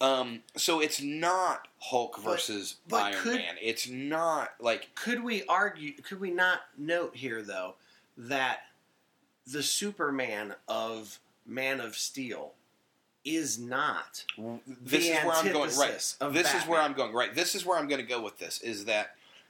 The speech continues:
Speaker 1: is that my biggest problem with this was the trailer's bad.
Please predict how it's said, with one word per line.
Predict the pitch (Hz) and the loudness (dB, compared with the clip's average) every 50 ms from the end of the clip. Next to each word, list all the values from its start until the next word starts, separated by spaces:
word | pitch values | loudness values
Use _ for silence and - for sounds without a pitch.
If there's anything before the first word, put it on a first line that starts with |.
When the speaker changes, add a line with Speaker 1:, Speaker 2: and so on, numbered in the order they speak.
| _ - | _ -4
Speaker 1:
is | 127 120 123 | -2 0 2
that | 127 117 - - 113 | 0 0 0 -2 -2
my | 113 117 120 117 - - | 0 0 0 0 -2 -2
biggest | 165 165 160 175 190 180 - - - | -2 -2 0 0 -2 -2 -2 -6 -6
problem | - 135 147 151 151 135 123 104 92 87 82 | -4 -2 0 0 0 0 -2 -6 -8 -8 -10
with | 80 76 - - - | -12 -12 -12 -14 -12
this | 85 76 64 58 - - - - - - _ _ _ _ - _ _ _ _ - - 95 | -10 -8 -8 -8 -8 -10 -10 -10 -10 -14 _ _ _ _ -20 _ _ _ _ -20 -18 -10
was | 101 104 110 107 104 104 104 101 - - - _ _ _ _ _ - | -4 0 0 2 2 0 -2 -4 -6 -8 -12 _ _ _ _ _ -8
the | - 131 127 | -6 -6 -4
trailer's | - - - 247 277 147 151 156 151 147 139 131 123 117 113 - | -2 -2 -2 -2 0 0 0 0 0 0 -2 -2 -4 -4 -4 -6
bad. | - - 120 117 131 139 139 110 - - - | -8 -4 -4 -2 0 0 -2 -2 -4 -6 -12